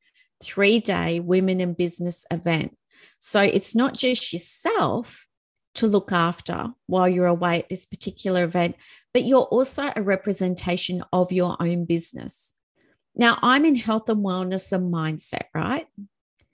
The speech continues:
So what am I displaying to all the attendees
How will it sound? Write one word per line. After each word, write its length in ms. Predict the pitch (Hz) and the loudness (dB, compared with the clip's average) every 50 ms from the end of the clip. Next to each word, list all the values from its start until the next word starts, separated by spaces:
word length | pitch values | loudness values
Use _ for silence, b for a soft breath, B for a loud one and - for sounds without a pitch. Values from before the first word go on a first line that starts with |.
| _ _ _ _ _ _ _ _ _ _ _ _ - | _ _ _ _ _ _ _ _ _ _ _ _ -16
So 440 | - - - 240 240 233 226 226 226 | -8 -2 0 4 4 6 6 6 4
what 360 | - 190 202 220 240 269 311 | 2 0 2 2 4 4 4
am 240 | 349 339 311 269 220 | 2 2 2 2 2
I 600 | 202 196 214 220 202 160 151 170 - - 247 240 - _ _ _ _ _ _ _ | 2 2 0 0 -2 -2 -2 -4 -6 -8 -8 -10 -14 _ _ _ _ _ _ _
displaying 840 | - - 208 202 - - - - 180 185 185 180 196 202 185 165 170 170 | -4 -4 -4 -4 -4 -8 -8 -6 -2 0 0 2 2 2 2 2 0 -2
to 100 | - 202 | -2 -2
all 220 | - - 196 190 | 0 0 2 2
the 220 | 175 185 170 165 | 2 2 2 2
attendees 1160 | 165 - - - 190 180 170 160 160 - 170 190 202 175 - - 107 - 262 - - - - | 0 0 -2 -2 -2 0 0 0 0 0 0 0 0 -2 -4 -6 -8 -10 -10 -12 -16 -20 -20